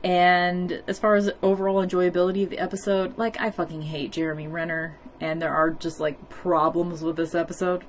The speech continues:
that I talked about already. But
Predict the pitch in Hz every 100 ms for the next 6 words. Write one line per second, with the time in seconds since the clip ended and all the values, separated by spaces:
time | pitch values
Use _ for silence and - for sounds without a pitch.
0 | - - 160 156 160 - 156 156 156 151
1 | 185 - - - - - - 151 156 180
2 | 165 156